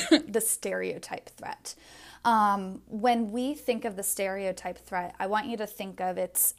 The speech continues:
all about members of a group who thought to be less than in particular areas perform worse in that area than members of a different group. Okay, and generally when this happens,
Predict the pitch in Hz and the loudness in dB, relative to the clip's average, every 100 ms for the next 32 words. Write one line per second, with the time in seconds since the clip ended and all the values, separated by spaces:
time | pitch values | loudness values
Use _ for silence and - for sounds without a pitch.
0 | - 214 240 262 233 208 - 196 196 220 | 2 4 6 4 2 0 -4 -6 -4 -2
1 | 277 277 262 277 - - - - - - | -2 -2 -4 -4 -6 -10 -12 -20 -20 -20
2 | - - 254 226 - 214 208 - 254 208 | -20 -4 0 0 4 4 4 0 -2 0
3 | 208 202 202 202 - 190 214 233 294 - | -2 -2 -2 -6 -10 -6 0 0 2 -2
4 | - 165 123 175 190 - 220 220 214 202 | 0 -2 -2 -6 -8 -4 -2 0 -2 -4
5 | 190 180 185 185 - 180 170 175 - - | -8 -6 -4 -2 -2 -4 -2 -4 -6 -6
6 | 214 - 202 190 185 - 185 196 262 403 | -6 -4 -4 -4 -6 -12 -12 -6 -2 -2
7 | - - 196 185 175 180 180 180 180 180 | -2 -6 -6 -6 -8 -6 -6 -4 -6 -8
8 | - - - 233 208 196 190 185 180 180 | -16 -4 2 4 4 0 -2 -2 -6 -8
9 | - - - - - - - - _ _ | -8 -8 -10 -12 -10 -10 -12 -20 _ _
10 | - 196 208 196 - 208 202 - 220 262 | -16 -6 -2 0 0 -4 -4 -4 2 4
11 | 302 339 277 233 214 208 202 - 202 196 | 4 2 0 2 0 -2 -4 -4 -4 -4
12 | 190 185 185 | -4 -6 -8